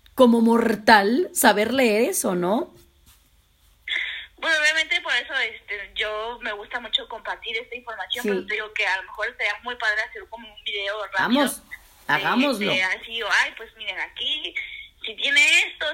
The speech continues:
Speaker 2: si les da", o sea, porque también hay que calcularlo, ¿no? O sea, a veces hacen trucos las,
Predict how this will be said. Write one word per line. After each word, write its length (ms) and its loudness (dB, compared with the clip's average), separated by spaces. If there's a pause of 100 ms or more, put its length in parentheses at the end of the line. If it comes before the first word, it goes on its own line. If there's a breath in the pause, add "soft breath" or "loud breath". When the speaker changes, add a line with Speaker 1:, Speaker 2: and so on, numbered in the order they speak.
Speaker 2:
si 140 -6
les 220 -2
da", 160 4
o 40 -10
sea, 100 -12
porque 180 -10
también 200 0
hay 60 -10
que 100 -6
calcularlo, 640 -4
¿no? 240 -12
O 40 -20
sea, 460 -6 (460)
a 100 -2
veces 240 -12
hacen 280 -14
trucos 440 -10
las, 220 -4